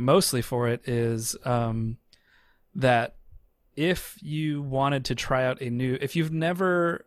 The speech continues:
done anything but D and D, um, games like this, like the Green Knight, and there's some more that we'll end up talking about probably over the weeks as, as we play through some more stuff, uh, I think are super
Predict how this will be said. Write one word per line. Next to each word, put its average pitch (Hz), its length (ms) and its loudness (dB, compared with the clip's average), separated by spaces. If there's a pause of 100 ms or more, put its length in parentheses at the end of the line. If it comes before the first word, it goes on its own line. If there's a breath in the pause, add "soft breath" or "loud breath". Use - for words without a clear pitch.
(120)
done 147 240 0
anything 135 440 -2
but 120 140 -4
D 120 160 -4
and 117 140 -4
D, 123 280 -12 (580)
um, 117 580 -2 (1080)
games 156 340 0
like 147 200 2
this, 127 440 -2 (360 soft breath)
like 127 140 0
the 131 80 0
Green 131 200 0
Knight, 120 280 0
and 120 160 -4
there's 120 120 -2
some 147 120 0
more 143 160 4
that 127 120 0
we'll 127 180 2
end 123 140 0
up 117 60 -6
talking 123 340 -6
about 117 220 -4
probably 123 380 -2
over 117 120 -4
the 113 100 -2
weeks 117 300 -4
as, 120 180 -8
as - 200 -8
we 117 120 -6
play 117 200 -2
through 113 160 -10
some 120 160 -8
more 113 160 -8
stuff, 123 400 -6 (680 loud breath)
uh, 117 420 4 (240)
I 143 100 2
think 202 280 0
are 139 60 -4
super 170 760 0